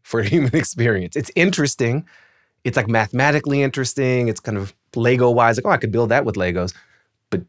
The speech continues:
do I, am I gonna live in that thing that I built? Or is it just, like, a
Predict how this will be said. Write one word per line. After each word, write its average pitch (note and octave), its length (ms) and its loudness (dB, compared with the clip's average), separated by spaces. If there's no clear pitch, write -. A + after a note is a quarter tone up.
do G2+ 160 2
I, F#2+ 60 4
am F#2 560 -4
I G#2+ 40 2
gonna F#2+ 160 0
live G2 220 0
in C#3+ 80 2
that D#3 180 0
thing F3+ 140 2
that F#3 120 2
I F#3+ 100 2
built? A3 280 0
Or B2+ 80 -2
is B2+ 80 0
it C3 60 0
just, B2 200 -4
like, A#2 180 0
a G#2 140 -2